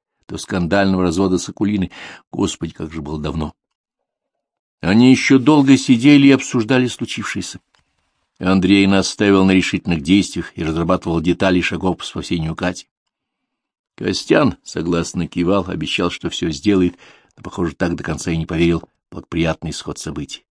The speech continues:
Когда, наконец, он уехал, Андрей остался один. В зале вдруг появилась старьёвщица, не торопясь приблизилась к его столику. Он вздрогнул, увидев её. «Послушай, ты что, шпионишь за мной?» —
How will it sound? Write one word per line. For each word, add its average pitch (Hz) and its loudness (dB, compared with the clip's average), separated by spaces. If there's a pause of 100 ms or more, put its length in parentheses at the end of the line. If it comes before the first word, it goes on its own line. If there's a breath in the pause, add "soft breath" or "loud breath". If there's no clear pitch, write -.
(300)
Когда, - -12
наконец, 78 -8
он 87 0
уехал, 92 2
Андрей 87 2
остался 95 -2
один. 98 0 (380 loud breath)
В - -10
зале 139 4
вдруг 139 0
появилась 143 6
старьёвщица, - 0 (100)
не 87 -10
торопясь 92 -2
приблизилась 87 -2
к - -20
его 90 -6
столику. 85 -10 (600)
Он 87 -2
вздрогнул, 82 -2
увидев 76 -8
её. 65 -10 (920)
«Послушай, - 0
ты 110 -2
что, 104 -2
шпионишь 143 4
за 107 4
мной?» — 92 2